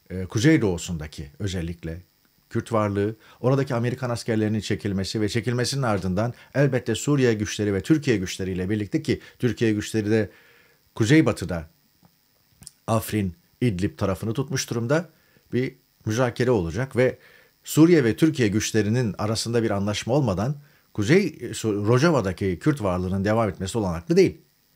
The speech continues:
Irak'ın kuzeyindeki seçimler ve işte oradaki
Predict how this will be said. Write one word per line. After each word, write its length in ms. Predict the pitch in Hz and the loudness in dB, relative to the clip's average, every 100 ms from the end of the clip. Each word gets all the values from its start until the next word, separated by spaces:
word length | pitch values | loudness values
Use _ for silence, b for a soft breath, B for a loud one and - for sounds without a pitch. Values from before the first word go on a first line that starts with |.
| b b b b b b b b _ - | b b b b b b b b _ 4
Irak'ın 360 | 175 202 208 | 4 4 2
kuzeyindeki 800 | 135 113 107 95 95 - 101 98 | 4 4 4 2 0 -2 -2 -4
seçimler 600 | - 135 - 113 113 113 | 0 0 0 -2 0 0
ve 80 | 107 | 0
işte 200 | 107 120 | -2 -2
oradaki 600 | 117 117 110 117 110 | 0 0 0 0 0